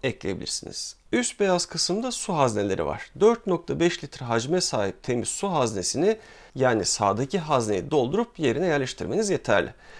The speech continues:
Temizleme sonrasında soldaki dört litre kirli su haznesine ise suyu kendisi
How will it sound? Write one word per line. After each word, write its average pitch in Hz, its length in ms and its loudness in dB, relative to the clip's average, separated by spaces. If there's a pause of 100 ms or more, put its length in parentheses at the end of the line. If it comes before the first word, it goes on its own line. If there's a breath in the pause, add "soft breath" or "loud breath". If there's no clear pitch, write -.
Temizleme 117 460 2
sonrasında 170 600 2
soldaki 151 580 -2
dört 185 260 2
litre 113 360 0
kirli 120 260 -4
su - 200 -4
haznesine 110 540 -2
ise 185 380 -2
suyu 165 520 -4
kendisi - 640 -2